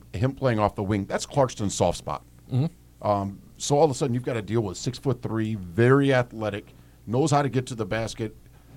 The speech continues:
Speaker 1: If Donovan Moore is shooting the ball well in that game, West Bloomfield can win that game.
Speaker 2: Oh, yeah.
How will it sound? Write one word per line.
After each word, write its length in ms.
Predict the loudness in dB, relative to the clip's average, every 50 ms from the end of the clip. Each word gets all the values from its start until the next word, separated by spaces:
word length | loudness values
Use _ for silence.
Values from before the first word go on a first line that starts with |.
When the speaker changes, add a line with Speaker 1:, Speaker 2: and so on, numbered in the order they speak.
| -18 -4
Speaker 1:
If 140 | -2 0 4
Donovan 320 | 6 6 6 8 6 6 8
Moore 260 | 8 8 8 8 6
is 60 | 2
shooting 240 | -2 -4 -2 0 2
the 80 | 2
ball 220 | 4 4 2 2 2
well 200 | 2 0 0 0
in 60 | 0
that 140 | -2 -2 -4
game, 180 | -4 -4 -2 2
West 200 | 2 2 2 4
Bloomfield 400 | 2 2 2 2 -2 -6 -6 -4
can 160 | -6 -6 -4
win 180 | -4 -4 -4 -4
that 160 | -6 -8 -10
game. 200 | -12 -14 -14 -16 -18 -10 -4
Speaker 2:
Oh, 100 | -2 -2
yeah. 140 | -2 -4 -6